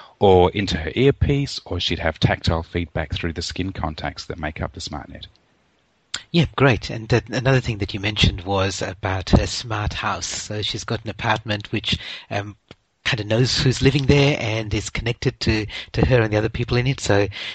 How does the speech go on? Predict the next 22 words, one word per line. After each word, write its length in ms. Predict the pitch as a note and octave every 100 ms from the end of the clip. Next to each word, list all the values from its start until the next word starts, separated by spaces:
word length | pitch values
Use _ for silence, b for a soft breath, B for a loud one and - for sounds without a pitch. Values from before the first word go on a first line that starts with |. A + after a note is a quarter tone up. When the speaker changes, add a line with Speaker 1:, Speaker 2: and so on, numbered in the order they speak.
| -
Speaker 2:
uh, 220 | - G2+ A#2+
as 80 | B2
she 120 | -
goes 400 | - A2+ A2 - -
to 280 | - G2+
the 80 | G2+
ba-, 160 | A2 A#2
in 180 | A2 A#2+
the 80 | G#2
bathroom, 540 | A2+ B2 - B2 A#2
her 160 | A2 G#2+
vanity 340 | G#2 A2 A2
mirror 260 | G#2+ G#2+ G#2+
gives 280 | G#2+ A2 -
her 80 | G#2+
information, 640 | G#2 G2+ G#2+ A2+ C3+ A#2 B B B
which 180 | - G2
is 120 | G#2+
completely 720 | - - - B2 - G#2 G#2 - _ G2+
relevant 420 | G#2+ G#2+ G#2+ G2
and 80 | F2+
customized 480 | A2 - G2 F#2+